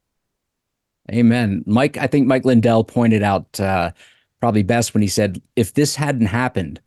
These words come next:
uh, to President Trump in twenty twenty, the, you know, the theft of, and again, it's, it wasn't just the theft, theft of an election. It was the theft of the presidency, of our government, and, uh, you know, protect democracy. I mean, the, the, you know,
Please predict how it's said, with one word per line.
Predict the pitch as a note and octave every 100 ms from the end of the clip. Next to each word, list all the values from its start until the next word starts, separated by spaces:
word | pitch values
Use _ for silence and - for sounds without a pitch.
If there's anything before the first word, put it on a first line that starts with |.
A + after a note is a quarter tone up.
| _ _ _ _ _ _ -
uh, | G#2 F#2+ F2+ - - -
to | -
President | A#2 G#2+ G2+
Trump | - G#2 G2
in | F#2
twenty | G#2 G#2
twenty, | G2 G2+ F#2 G2+
the, | F2+ F2+ D#2+
you | E2+
know, | E2+
the | D#2
theft | - - - A2 -
of, | G#2+ E2+ - -
and | G2
again, | F#2+ G2
it's, | E2+ - G#2+
it | C#3
wasn't | C#3 D#3
just | C3+ A#2+ -
the |
theft, | - C#3+ - A#2 - -
theft | B2+ A#2+
of | A2
an | G#2
election. | G2+ G#2+ D3 - - E2 D2+
It |
was | F#2 E2+
the |
theft | - - B2 -
of | G2+
the | G2
presidency, | - A2+ B2+ C3 C3+ - B2+
of |
our | E2+
government, | D#2+ G2+ A2 B2+ C3 - _ _ _ _ _
and, | - G2+ G2
uh, | F#2+ F#2+
you | F#2 G#2
know, |
protect | F2 F2 - C3+ -
democracy. | G2 A2 A2+ A2+ - F#2
I | F2+
mean, | F#2+
the, | F#2+
the, | F#2 F2 -
you | G2+
know, | F2